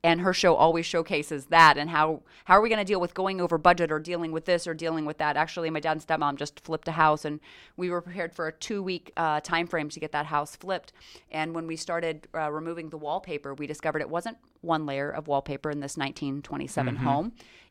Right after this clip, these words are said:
Speaker 1: It was three layers of wallpaper with a layer of paint in the
Speaker 2: Plaster
Speaker 1: middle.
Speaker 2: between each.
Speaker 1: Uh,
Speaker 2: Yeah.
Speaker 1: well,
Speaker 2: Mm.
Speaker 1: not in between each, but between in the middle of
Speaker 2: Ugh.
Speaker 1: it. And so, like, the method for removing the wallpaper and just got a whole lot different. And then
Speaker 2: Yeah.
Speaker 1: mud, and then the walls were never prepped. And, you know, it was,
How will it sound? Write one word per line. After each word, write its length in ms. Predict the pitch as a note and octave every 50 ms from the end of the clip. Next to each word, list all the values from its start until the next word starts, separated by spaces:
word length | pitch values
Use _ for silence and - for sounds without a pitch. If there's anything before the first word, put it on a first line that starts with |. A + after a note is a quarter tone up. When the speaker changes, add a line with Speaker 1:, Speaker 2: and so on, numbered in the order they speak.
| -
Speaker 1:
It 120 | G3+ F#3+ F3+
was 240 | F#3 F3+ - - - -
three 240 | A#3 G#3 G#3+ B3+ C4+
layers 340 | C#4 G3+ E3 D#3 D3+ D3 E3
of 140 | D#3 - E3
wallpaper 500 | D3+ D3 D3 - D#3+ D#3 - - D#3 D3+
with 160 | D#3+ E3 E3
a 80 | D#3
layer 340 | D3+ D#3 E3+ F#3 G#3+ A3+ A3
of 120 | G3+ F3+ - -
paint 160 | - A3 A3 -
in 40 | A2+
the 60 | G#2 G#3
Speaker 2:
Plaster 100 | G#3 F#3+
Speaker 1:
middle. 200 | G#3+ A3+ G#3+ E3+
Speaker 2:
between 320 | - - - A#2 G#2+ A2+
each. 280 | A#2 A2+ A#2 B2+ - -
Speaker 1:
Uh, 160 | F3 F#3 F#3 B2
Speaker 2:
Yeah. 160 | A#2 A2 G#2+ G3
Speaker 1:
well, 220 | G#3+ G#3 F#3+ F#3
Speaker 2:
Mm. 20 |
Speaker 1:
not 160 | G#3 A3 A#3+ C#4
in 80 | D4
between 300 | F4 C#4 D4 D4+ D4 C#4
each, 240 | C#4+ B3+ A3 - -
but 120 | A3 G3+
between 320 | G3 G#3 - A#3 A#3 A3+ A3
in 100 | A3 A3
the 60 | A3
middle 240 | A3 A#3+ B3 B3 A#3+
of 160 | A#3 G3 F#3
Speaker 2:
Ugh. 20 |
Speaker 1:
it. 100 | F#3 -
And 120 | F#3 G3 G3
so, 140 | - G#3 F#3+
like, 220 | G3 G3 F#3+ -
the 80 | G3+ G3
method 340 | G3+ G3+ G#3 - A3 G#3+
for 140 | - G#3 G3+
removing 260 | G3 G3+ G#3 G#3+ G3+
the 80 | G3+ F#3+
wallpaper 460 | F#3+ G3 G3 G3+ G#3+ F#3+ E3+ - E3+
and 280 | E3 - E3+ E3+ E3+ D#3+
just 320 | - F3+ F3+ - - -
got 220 | - E3+ D#3+ D#3+ D#3
a 60 | D#3
whole 440 | - - E3+ E3 E3 E3 E3 E3 D#3+
lot 220 | D#3 D3+ C#3+ -
different. 280 | - D3 - D3 C#3 C#3
And 100 | C#3+ D3
then 220 | D3 D3+ D3+ - -
Speaker 2:
Yeah. 280 | C3 A#2+ A2+ A2 A2 -
Speaker 1:
mud, 240 | E3+ F3 F3 F3 E3+ -
and 100 | F3+ F3
then 80 | F3
the 80 | E3+ D#3+
walls 340 | D3+ D3+ D3+ D3 D3 C#3+ D3+
were 80 | D#3
never 180 | D3+ C3+ C3 C#3
prepped. 440 | C#3 _ - - C3 C3+ - - -
And, 180 | C#3 C#3+ C#3
you 80 | C#3 C3+
know, 80 | C3+ C3
it 40 |
was, 200 | C3 C#3+ C#3+ -